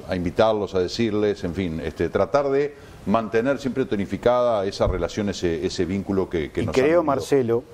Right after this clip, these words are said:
Speaker 2: agrego,
Speaker 1: Sí.
Speaker 2: no quiero interrumpirte, agrego una cosa muy importante. Siempre pensamos, y en el dos mil diecisiete también la directiva organizó en Buenos Aires la misma, con el mismo fin y lo llevó adelante,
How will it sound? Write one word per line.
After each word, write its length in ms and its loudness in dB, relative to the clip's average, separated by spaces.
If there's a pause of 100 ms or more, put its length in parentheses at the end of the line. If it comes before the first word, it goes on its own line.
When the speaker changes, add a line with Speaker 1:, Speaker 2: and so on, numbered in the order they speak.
Speaker 2:
agrego, 520 0 (200)
Speaker 1:
Sí. 140 0
Speaker 2:
no 100 2
quiero 200 -2
interrumpirte, 760 -2 (800)
agrego 320 2
una 160 -2
cosa 200 0
muy 200 0
importante. 600 -2 (300)
Siempre 720 0 (400)
pensamos, 800 0 (160)
y 100 0
en 100 0
el 100 -2
dos 140 0
mil 180 2
diecisiete 600 0
también 520 0 (360)
la 160 2
directiva 440 2
organizó 540 2
en 80 0
Buenos 320 -4
Aires 400 0
la 160 0
misma, 480 -2 (460)
con 180 0
el 80 -2
mismo 300 2
fin 360 -2 (120)
y 80 -2
lo 100 2
llevó 300 2
adelante, 580 0